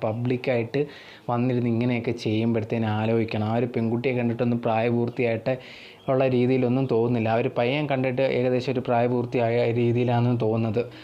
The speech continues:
ഒരു എന്താ ബസ് സ്റ്റാൻഡിലൊക്കെ വന്നിരുന്ന് ഇങ്ങനെ ചെയ്യുമോ എന്ന് പറയുമ്പോഴത്തേന് എന്താണ് ഇങ്ങനത്തെ ഇത്രമാത്രം ധൈര്യം വന്നോ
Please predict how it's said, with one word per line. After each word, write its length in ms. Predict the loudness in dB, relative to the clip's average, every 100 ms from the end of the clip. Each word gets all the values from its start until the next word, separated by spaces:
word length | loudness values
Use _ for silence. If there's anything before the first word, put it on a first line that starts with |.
| -20 -4
ഒരു 200 | 0 2 2 -2 -12 -20 -10 -2
എന്താ 120 | 0
ബസ് 220 | 2 0
സ്റ്റാൻഡിലൊക്കെ 540 | 0 0 2 0 0
വന്നിരുന്ന് 420 | 0 2 0 0 0
ഇങ്ങനെ 260 | 0 0
ചെയ്യുമോ 420 | -2 0 2 2 2
എന്ന് 120 | 2
പറയുമ്പോഴത്തേന് 560 | 0 0 0 0 -2
എന്താണ് 400 | 0 2 2 0 0
ഇങ്ങനത്തെ 340 | 0 -2 -4
ഇത്രമാത്രം 680 | -4 0 2 0 0 0 2
ധൈര്യം 360 | 2 2 2
വന്നോ 260 | 0 0